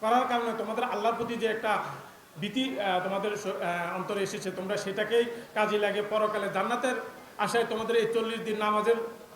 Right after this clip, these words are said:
যে ধারাবাহিকতা, সেটা সবসময় বজায় রাখবে। কারণ, আহ, পবিত্র কোরআনে বলা হয়েছে যে নিশ্চয় নামাজ মানুষকে অসৎ ও মন্দ কাজ থেকে বিরত থাকে।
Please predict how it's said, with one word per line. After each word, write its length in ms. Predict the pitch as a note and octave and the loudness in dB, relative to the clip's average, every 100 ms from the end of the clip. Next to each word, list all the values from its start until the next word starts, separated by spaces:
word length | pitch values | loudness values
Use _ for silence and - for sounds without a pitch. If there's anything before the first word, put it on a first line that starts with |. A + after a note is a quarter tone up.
| - - | -20 -8
যে 120 | F3 | -4
ধারাবাহিকতা, 500 | F#3+ G3+ C4+ C#4 B3+ | 2 6 6 6 0
সেটা 180 | - G#3 | -2 -4
সবসময় 340 | - G3 G#3 G3+ | -4 -4 -4 -4
বজায় 260 | G3 F#3 | -2 -2
রাখবে। 160 | D3+ C#3+ C#3 - - - - | -4 -6 -8 -12 -18 -14 -2
কারণ, 260 | G3 G#3 | 0 0
আহ, 960 | G3+ - - - - - E3 D#3+ D3 C#3+ C#3+ - - | -2 -6 -14 -18 -20 -20 -14 -8 -6 -6 -8 -12 -10
পবিত্র 240 | G3 F#3 G#3 | -6 -4 -2
কোরআনে 220 | G#3 G#3 | -2 0
বলা 200 | G3 G3 | 2 4
হয়েছে 200 | G#3 G#3 G#3+ | 4 2 0
যে 120 | G3+ | 0
নিশ্চয় 380 | F#3+ G3+ - C4 | 0 0 4 4
নামাজ 300 | B3 A#3+ A3 | 4 2 2
মানুষকে 380 | G3+ G#3 - | 0 -2 -2
অসৎ 380 | A#3+ G#3 - A#3 A3+ | 0 0 2 2 2
ও 40 | |
মন্দ 260 | A3 A3 A3 | 0 0 0
কাজ 140 | G3 | -2
থেকে 140 | - F#3+ | -2 -4
বিরত 240 | F#3 F#3 - | -2 -4 -4
থাকে। 220 | D#3 | -6